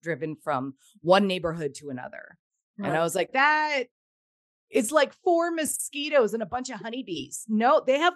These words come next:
Speaker 1: wings. I don't know what to tell you." And then I was watching C S I and I found the episode where they did that. And I'm like, "Come on, you're <laughs> investigators." So it's, it's easy to even fall for it when you know what's, what's happening. If it's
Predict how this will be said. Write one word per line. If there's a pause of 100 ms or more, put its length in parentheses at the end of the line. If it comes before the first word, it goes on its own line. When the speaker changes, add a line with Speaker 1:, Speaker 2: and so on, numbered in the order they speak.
Speaker 1:
wings. (300)
I
don't
know
what
to
tell
you." (400)
And
then (120)
I
was
watching
C
S
I
and
I
found
the
episode
where
they
did
that.
And
I'm
like,
"Come
on, (680)
you're
<laughs>
investigators." (440)
So
it's,
it's
easy
to
even
fall
for
it
when
you
know
what's,
what's
happening.
If
it's